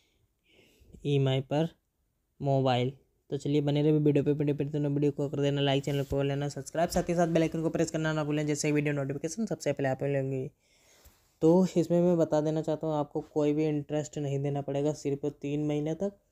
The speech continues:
आप, मैं दिखाई देता हूँ,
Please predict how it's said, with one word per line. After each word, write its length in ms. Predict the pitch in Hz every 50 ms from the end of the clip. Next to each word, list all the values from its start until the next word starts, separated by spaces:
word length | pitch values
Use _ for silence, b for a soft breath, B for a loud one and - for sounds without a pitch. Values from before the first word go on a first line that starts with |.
| _ _ _ _ _ _ _ _ _ _ _ _ _ _ _ _ _ _ _ _ _ _ _ _ _ _ _ _ _ _ _ _ _ _ _ _ _ _ _ _ _ _ _ _ _ _ _ _ _ _ _ _ _ _ _ _ _ _ _ _ _ _ _ _ _ _ _ _ _ _ _ _ _ _ _ _ _ _ _ _ _ _ _ _ _ _ _ _ _ _ _ _ _ _ _ -
आप, 280 | 240 208 160 165 - _ _ -
मैं 300 | 156 156 156 156 156 151
दिखाई 280 | 147 147 147 143 139 139
देता 220 | 143 139 - 156
हूँ, 120 | 165 196